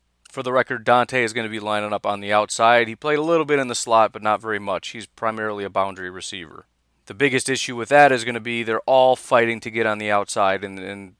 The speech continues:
the bigger question is who's gonna go on the inside. If Donte's not going to, and Devontae's not going to, Marquez and E Q and Kumerow are all gonna be kinda fighting to either get on the outside or learn to play in the slot, and it just kinda creates a logjam a little bit.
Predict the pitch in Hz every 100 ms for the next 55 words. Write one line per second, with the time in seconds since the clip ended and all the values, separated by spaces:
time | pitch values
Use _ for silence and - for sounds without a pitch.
0 | - 107 117 117 113 - 107 - 104 -
1 | 120 110 113 107 104 104 107 98 98 87
2 | 87 117 127 - 127 117 113 104 113 110
3 | 104 117 110 101 92 120 160 131 113 104
4 | 104 101 101 101 95 104 104 _ _ _
5 | _ 120 113 - 151 147 131 127 131 117
6 | - 139 131 131 127 120 110 107 107 -
7 | 139 131 123 120 117 117 117 117 113 110
8 | 120 - 123 117 113 110 110 107 110 107
9 | 120 120 117 117 117 - 117 113 104 101
10 | 110 110 104 113 107 101 95 107 107 104
11 | 104 _ 104 101 - 101 107 101 - 104
12 | 98 95 98 101 95 95 92 87 90 87
13 | -